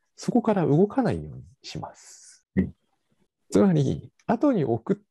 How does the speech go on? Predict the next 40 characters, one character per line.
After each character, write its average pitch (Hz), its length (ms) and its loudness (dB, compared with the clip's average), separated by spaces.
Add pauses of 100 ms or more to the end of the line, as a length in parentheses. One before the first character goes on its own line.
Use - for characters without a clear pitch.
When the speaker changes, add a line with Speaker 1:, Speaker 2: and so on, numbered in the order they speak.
Speaker 1:
た 208 100 0
場 190 240 -2
合 185 140 -2
は 160 200 -2
必 226 400 -2
ず 202 140 2
や 156 120 0
る 185 160 0
が、 80 260 -6 (720)
今 254 260 4
は 131 80 2
や 87 160 -2
ら 113 160 -4
な 123 100 -4
い 107 120 -8
と 85 120 -12
い 87 140 -6
う 87 160 -4
理 90 120 -2
由 98 200 2
が 85 300 -8 (400)
明 220 340 4
確 - 320 -4
に 226 140 0
な 208 100 0
ら 208 80 0
な 156 80 0
い 90 80 -6
限 87 240 -6
り 78 100 -6
は、 87 220 -14 (460)
や 127 180 4
り 185 140 4
ま 226 120 2
す - 160 -10
ね、 - 160 -20 (320)
結 - 220 -4
局。 95 160 -4
Speaker 2:
う 95 60 -2
ん。 92 40 -8